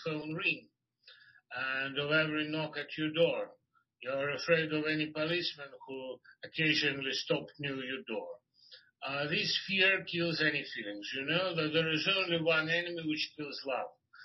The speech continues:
That's fear. Even hatred doesn't kill love, but fear is dangerous. That's the reason I prefer not to feel fear. And I love living in the U S, even when I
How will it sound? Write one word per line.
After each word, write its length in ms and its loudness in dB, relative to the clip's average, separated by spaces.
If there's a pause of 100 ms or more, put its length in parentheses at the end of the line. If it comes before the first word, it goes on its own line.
(180)
That's 280 4 (120)
fear. 380 0 (360)
Even 240 0
hatred 720 2
doesn't 480 2
kill 240 -8
love, 260 -4 (180)
but 120 -8 (180)
fear 340 4
is 120 -4
dangerous. 640 -4 (540)
That's 320 6
the 120 4
reason 480 0
I 160 2
prefer 420 2
not 240 2 (160)
to 220 -6 (360)
feel 200 2 (160)
fear. 400 -2 (520)
And 180 4
I 120 10
love 380 4
living 320 0
in 120 0
the 60 -2
U 400 -2
S, 320 -6
even 320 0
when 180 2
I 140 4